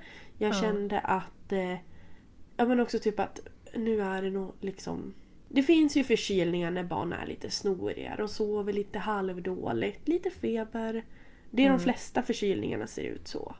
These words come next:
Speaker 1: för oss
Speaker 2: Ja, en
Speaker 1: i alla
Speaker 2: vanlig
Speaker 1: fall.
Speaker 2: förkylning. Alltså, du vet ju hur en vanlig förkylning utspelar sig. Ni har ju,
Speaker 1: Ja.
Speaker 2: ni är ju det varje vecka.
Speaker 1: Exakt. Men jag
Speaker 2: Mm.
Speaker 1: började väl känna typ att nej, nu kommer det nå-, nu kommer det någon sån här jobbig, tuff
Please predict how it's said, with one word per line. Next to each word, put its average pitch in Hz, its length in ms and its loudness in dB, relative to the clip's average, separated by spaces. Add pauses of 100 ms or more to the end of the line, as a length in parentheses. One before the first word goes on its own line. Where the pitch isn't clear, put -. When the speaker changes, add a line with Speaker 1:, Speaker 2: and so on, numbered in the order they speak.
(160)
Speaker 1:
för 185 120 -4
oss 202 120 -4
Speaker 2:
Ja, 196 120 2
en 190 60 2
Speaker 1:
i 185 40 0
alla 196 100 4
Speaker 2:
vanlig 175 200 2
Speaker 1:
fall. 185 100 0
Speaker 2:
förkylning. 160 320 0
Alltså, 180 160 -2
du 190 100 2
vet 190 320 0
ju 185 60 2
hur 170 180 0
en 165 100 -2
vanlig 160 440 0
förkylning 151 640 -2
utspelar 156 440 0
sig. - 180 -6
Ni 170 100 -4
har 170 140 2
ju, 156 180 2
Speaker 1:
Ja. 180 300 2
Speaker 2:
ni 160 60 -2
är 160 40 -2
ju 160 100 0
det 156 200 -4 (140)
varje 165 260 0
vecka. - 320 -4 (540)
Speaker 1:
Exakt. - 840 -4
Men 247 180 2
jag 247 80 6
Speaker 2:
Mm. - 80 4
Speaker 1:
började 214 260 4
väl 202 100 2
känna 185 340 -4
typ 175 260 -4
att - 260 -6 (380)
nej, 220 320 2
nu 208 120 2
kommer - 380 -4
det 80 100 -4
nå-, 117 240 -6 (140)
nu 233 180 -2
kommer 196 220 0
det 180 60 -4
någon 175 100 -4
sån 180 120 -8
här 180 80 -4
jobbig, 180 460 -4
tuff - 140 -10